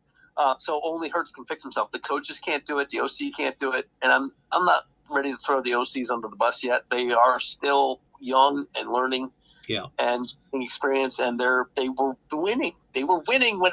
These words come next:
Speaker 1: Hurts was doing the things that Hurts needed to do to win.
Speaker 2: Confidence
Speaker 1: But only
Speaker 2: plays such a role in really any sport, but especially at quarterback. Like,
Speaker 1: Yeah,
Speaker 2: I,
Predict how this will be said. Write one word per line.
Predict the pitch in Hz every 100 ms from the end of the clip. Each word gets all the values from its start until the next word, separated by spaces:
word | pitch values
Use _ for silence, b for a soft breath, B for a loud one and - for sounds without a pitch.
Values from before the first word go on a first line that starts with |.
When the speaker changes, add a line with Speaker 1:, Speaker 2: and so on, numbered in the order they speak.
| -
Speaker 1:
Hurts | 190 -
was | 156
doing | - 170 165
the | 151
things | - 156 143
that | 123
Hurts | 151 139 143
needed | 135 127
to | 117
do | 120 117
to |
win. | 117 123 - -
Speaker 2:
Confidence | 170 233 226 185
Speaker 1:
But | 143
only | 165 151
Speaker 2:
plays | 123 -
such | 175 -
a |
role | 147 113 120 131 135 123 - _ _ _
in | 120 117 110
really | 117 123 113
any | 113 120
sport, | - 120 123 120 -
but | 123
especially | 113 - 196 196 147 135
at | -
quarterback. | - 117 104 - - - - _ _ _ _
Like, | 120 123
Speaker 1:
Yeah, |
Speaker 2:
I, | 156